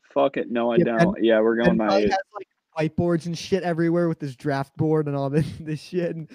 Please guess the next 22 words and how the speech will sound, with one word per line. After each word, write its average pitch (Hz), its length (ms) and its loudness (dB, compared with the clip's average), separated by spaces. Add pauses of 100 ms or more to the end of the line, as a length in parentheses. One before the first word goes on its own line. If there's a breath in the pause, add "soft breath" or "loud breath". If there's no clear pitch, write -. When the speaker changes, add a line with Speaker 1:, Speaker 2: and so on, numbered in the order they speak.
(160)
Speaker 1:
<laughs> 175 580 8 (460)
Speaker 2:
stats 143 520 0
and 143 140 -14
stuff 147 200 -6
like 139 160 -2
that. 139 260 -4 (460)
Here, 156 120 4
Speaker 1:
Nah, 143 140 10
Speaker 2:
I'm 131 60 10
trying 143 120 8
to 156 40 8
Speaker 1:
dude, 139 80 8
I - 40 12
Speaker 2:
find 226 80 6
Speaker 1:
need 208 60 2
my 160 160 10
research, 151 580 0
man. 139 220 -4
I 165 120 0
care 156 280 2
about 117 260 -4
this. 117 340 -8